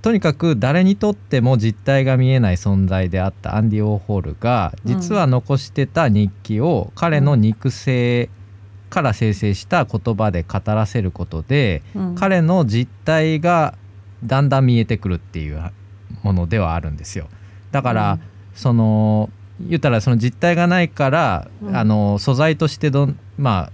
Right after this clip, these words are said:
Speaker 1: フリー素材でもどんどん使っていいみたいな
Speaker 2: うん。
Speaker 1: 扱いだったアンディ・ウォーホルにちゃんと人間性を取り戻すみたいな風な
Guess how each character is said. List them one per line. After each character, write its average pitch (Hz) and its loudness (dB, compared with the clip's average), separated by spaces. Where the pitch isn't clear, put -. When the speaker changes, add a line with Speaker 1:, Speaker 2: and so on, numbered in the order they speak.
Speaker 1:
フ - -2
リ 156 2
ー - 2
素 151 0
材 107 2
で 90 0
も 95 2
ど 107 2
ん 110 2
ど 90 0
ん 82 -2
使 - -8
っ 92 -4
て - -8
い 104 0
い - 4
み 90 2
た 85 -4
い 82 -2
な 113 0
Speaker 2:
う 190 -4
ん。 175 -4
Speaker 1:
扱 117 -2
い 113 0
だ 101 0
っ 98 -4
た 110 -2
ア 110 0
ン 107 4
デ 110 2
ィ・ - 0
ウ 107 0
ォ - -2
ー - -8
ホ 117 0
ル 107 2
に 113 2
ち - -4
ゃ 143 0
ん 139 -2
と 143 0
人 135 4
間 131 2
性 117 -2
を 117 2
取 98 0
り - 2
戻 95 0
す 82 -8
み 73 -10
た 78 -8
い 78 -6
な 82 -6
風 82 -6
な 170 2